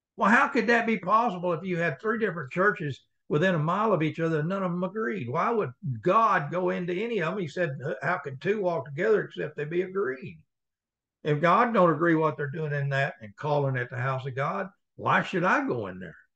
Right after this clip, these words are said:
Why should I spend my time and effort trying to please God when already God is pleased in his son? I'm gonna submit to that.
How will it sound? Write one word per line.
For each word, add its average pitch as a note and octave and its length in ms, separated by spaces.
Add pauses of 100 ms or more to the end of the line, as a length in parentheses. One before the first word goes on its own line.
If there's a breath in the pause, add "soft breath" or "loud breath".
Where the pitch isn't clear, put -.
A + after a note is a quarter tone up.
(280)
Why E3 220
should F#3+ 180
I G3+ 120
spend G#3 340
my D#3+ 240
time G#3 760 (260)
and D#3 180
effort F#3+ 600 (340)
trying G#3 360
to D#3 60
please F#3+ 440
God F3 500 (300)
when G#3 240
already A3+ 960 (340)
God G#3 540 (100)
is C#3+ 220
pleased G3 680
in D3 200
his C#3 280
son? F3+ 560 (1160)
I'm G#3 220
gonna F#3 180
submit D#3 400
to D#3 100
that. G#3+ 340